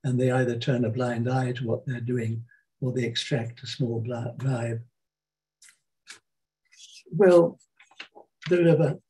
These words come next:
continues, getting broader and, or, or it appears more, more deserted, um, all the way. And for the last hundred miles, um, it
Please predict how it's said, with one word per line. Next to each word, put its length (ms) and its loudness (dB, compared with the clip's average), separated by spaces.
continues, 800 -2
getting 460 0
broader 600 4
and, 340 -2
or, 280 2
or 160 0
it 120 -8
appears 480 0
more, 320 -2
more 160 0
deserted, 680 2
um, 320 -2
all 180 0
the 80 -2
way. 400 -4
And 140 -2
for 60 -6
the 140 2
last 400 0
hundred 380 2
miles, 500 -2
um, 300 -6
it 240 -6